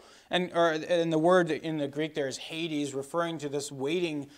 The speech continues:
place, uh, where they waited for judgment. "Cast them into Hades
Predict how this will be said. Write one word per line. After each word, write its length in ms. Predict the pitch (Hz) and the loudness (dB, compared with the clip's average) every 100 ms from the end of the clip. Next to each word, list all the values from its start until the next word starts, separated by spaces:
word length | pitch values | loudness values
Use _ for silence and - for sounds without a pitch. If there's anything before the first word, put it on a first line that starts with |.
| - - | -20 -10
place, 440 | 156 143 139 - - | -4 -2 -2 -6 -4
uh, 160 | 147 | -2
where 220 | 131 147 147 | 2 2 4
they 120 | 143 | 2
waited 540 | 127 151 170 156 123 | 2 2 4 2 -2
for 240 | - 143 135 | -10 -8 -4
judgment. 640 | 135 160 147 147 131 - - - - | 0 0 2 0 0 -6 -16 -20 -8
"Cast 360 | - 196 247 - | 4 8 10 10
them 160 | 220 | 6
into 260 | 202 180 170 | 4 4 4
Hades 540 | 165 214 185 165 170 | 6 6 8 6 4